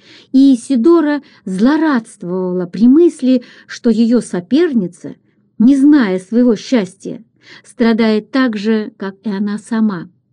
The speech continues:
Мексиканка с мрачной радостью думала об этом, когда встретила отряд. Когда она повернула обратно вместе с ними,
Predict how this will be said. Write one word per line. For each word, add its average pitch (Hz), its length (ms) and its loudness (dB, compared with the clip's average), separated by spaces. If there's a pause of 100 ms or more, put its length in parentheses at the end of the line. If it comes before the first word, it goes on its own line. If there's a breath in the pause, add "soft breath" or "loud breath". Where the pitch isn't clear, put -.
(560 soft breath)
Мексиканка 226 720 -2
с 185 120 -10
мрачной 214 440 -4
радостью 208 540 -4
думала 185 500 2
об 175 120 -6
этом, 175 360 -4 (220 soft breath)
когда 196 300 -4
встретила 214 540 -2
отряд. 220 520 -4 (720 soft breath)
Когда 226 380 0
она 240 160 4
повернула 226 640 2
обратно 233 480 -4
вместе 190 400 -6
с 226 100 -12
ними, 190 420 -2